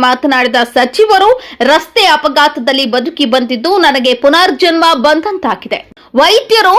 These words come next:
ಮೂರು ವಾರಗಳ ಕಾಲ ವಿಶ್ರಾಂತಿ ಪಡೆಯಲು ಸೂಚಿಸಿದ್ದಾರೆ,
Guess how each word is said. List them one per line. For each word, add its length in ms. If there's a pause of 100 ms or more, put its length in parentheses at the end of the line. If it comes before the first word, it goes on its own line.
(120)
ಮೂರು 320
ವಾರಗಳ 400 (140)
ಕಾಲ 160 (180)
ವಿಶ್ರಾಂತಿ 560 (140)
ಪಡೆಯಲು 340 (140)
ಸೂಚಿಸಿದ್ದಾರೆ, 760